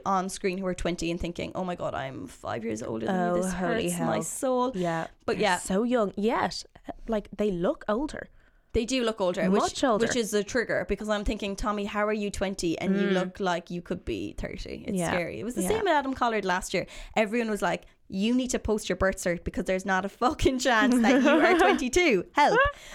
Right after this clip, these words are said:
Speaker 1: But yeah, we have Maura Higgins and we ha-, she's from Longford, and we have, uh, Elma Patak. I don't even know if I saying her name right. And she
Speaker 2: Ah.
Speaker 1: is from Essex. So yeah, it's the two of them coming into the house. Now,
Speaker 2: Okay.
Speaker 1: everyone was having quite the laugh at Maura Higgins's little, um,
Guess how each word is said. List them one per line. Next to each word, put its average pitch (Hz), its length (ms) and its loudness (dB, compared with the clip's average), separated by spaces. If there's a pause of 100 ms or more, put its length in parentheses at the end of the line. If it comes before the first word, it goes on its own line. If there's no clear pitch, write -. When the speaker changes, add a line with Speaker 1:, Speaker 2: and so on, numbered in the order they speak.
(140)
Speaker 1:
But 539 100 4
yeah, 247 120 6
we 240 100 0
have 254 180 0
Maura 254 220 2
Higgins 233 340 0
and 208 140 0
we 214 80 0
ha-, 214 320 0
she's - 300 -2
from 233 100 2
Longford, 190 460 0
and 202 80 0
we 196 80 0
have, 196 340 0 (240)
uh, 196 220 2 (200)
Elma 262 540 0 (140)
Patak. - 580 -4
I 233 60 -2
don't 220 160 -6
even 208 100 -6
know 214 100 -2
if 208 60 -4
I 196 60 -4
saying 233 260 -6
her 233 100 -4
name 233 160 -4
right. 240 200 -2 (120)
And 233 280 -2
she 226 140 0
Speaker 2:
Ah. 208 40 2
Speaker 1:
is 208 80 -6
from 196 340 -2
Essex. - 400 -6
So 233 120 -2
yeah, 220 160 2
it's 214 140 -6
the 240 80 -10
two 320 120 0
of 285 60 -2
them 269 100 -2
coming 233 220 -4
into 214 120 -8
the 208 160 -2
house. 233 160 0 (480)
Now, 226 200 2
Speaker 2:
Okay. 185 120 -2
Speaker 1:
everyone 269 400 2
was 247 120 -2
having 214 360 0
quite 196 360 0
the 208 80 2
laugh 180 400 0 (100)
at 190 340 -2
Maura 190 300 0
Higgins's 185 560 -2
little, 175 400 0
um, 170 540 -4